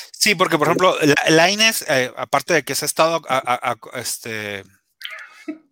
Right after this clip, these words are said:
Lainez, aparte de que se ha estado acoplando, La-, Lainez sí, lo que sí les dije, o sea, te hace todo el recorrido de, de la banda y parece velocista,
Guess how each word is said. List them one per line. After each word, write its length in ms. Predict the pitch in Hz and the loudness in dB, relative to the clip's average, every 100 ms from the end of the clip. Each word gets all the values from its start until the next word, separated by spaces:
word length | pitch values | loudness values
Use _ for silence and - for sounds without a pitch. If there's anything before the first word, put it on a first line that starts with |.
| - - - | -20 -20 -8
Lainez, 340 | 156 156 160 190 | 0 0 2 0
aparte 300 | 139 151 170 | 0 0 -2
de 40 | |
que 60 | 147 | -2
se 80 | 151 | -2
ha 20 | |
estado 220 | - 170 | 2 2
acoplando, 640 | 180 147 - 147 156 175 - - | 0 -4 -2 -2 -2 -6 -8 -6
La-, 220 | 135 143 - | 0 0 2
Lainez 340 | 147 156 185 | 0 2 0
sí, 160 | - 175 | -2 -4
lo 200 | 127 127 | -8 -8
que 220 | 127 113 | -6 -4
sí 160 | - | -2
les 140 | 147 143 | -2 -2
dije, 180 | 151 - | -2 -2
o 40 | |
sea, 120 | - | -2
te 140 | 120 127 | 0 0
hace 240 | 120 165 - | 0 -2 -2
todo 200 | - 147 | -2 0
el 80 | 160 | 0
recorrido 560 | 147 - 117 123 147 151 | 0 -2 -4 -2 0 2
de, 140 | 127 | 0
de 160 | 107 113 | 0 -2
la 120 | 107 | -2
banda 300 | 101 131 160 | -2 -2 -2
y 40 | |
parece 320 | 151 117 120 156 | -2 -4 -2 -4
velocista, 560 | 127 113 147 - 175 | -4 -4 -4 -2 -2